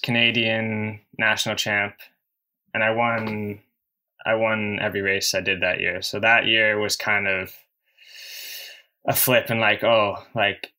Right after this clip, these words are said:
I'm doing pretty well at this. Maybe I should just go all in and kinda focus on this for the next couple of years." And, uh, that's kinda what I did. And that's, that was the next year I got on the,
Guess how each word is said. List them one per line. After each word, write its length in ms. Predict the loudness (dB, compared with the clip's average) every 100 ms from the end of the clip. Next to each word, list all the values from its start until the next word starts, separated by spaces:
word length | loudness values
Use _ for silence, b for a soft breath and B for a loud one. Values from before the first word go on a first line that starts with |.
| _
I'm 140 | -8 -4
doing 240 | -2 -2
pretty 220 | -2 -2
well 280 | 0 0 0
at 80 | 0
this. 360 | -2 -2 -2 -2
Maybe 220 | -2 0
I 80 | 0
should 200 | -2 -4
just 460 | -4 -2 -4 -6 -12 _ _ _ _ _ _ _ _ _ _
go 180 | -2 2
all 180 | 2 0
in 200 | -2 -4
and 100 | -6
kinda 220 | -6 -6
focus 680 | -4 -6 -4 -4 -4 -4 -8 -8
on 180 | -6
this 220 | -2 -2 -4
for 120 | -4
the 60 |
next 220 | -4 -4 -4
couple 180 | -4
of 60 | -2
years." 380 | 0 -2 -4 -14 _ _ _ _ _ _ _ _ _
And, 440 | -4 -2 -2 -4 0
uh, 180 | -2 -2 -4
that's 180 | -4 0
kinda 200 | -2 2
what 100 | 0
I 80 |
did. 240 | 2 0 2
And 100 | 0
that's, 220 | 0 -2
that 200 | 0 2
was 180 | 2 -2
the 100 | 0
next 280 | 0 0 0
year 200 | 2 2
I 60 |
got 240 | 2 0 0
on 240 | -2 -2
the, 340 | 0 0 -2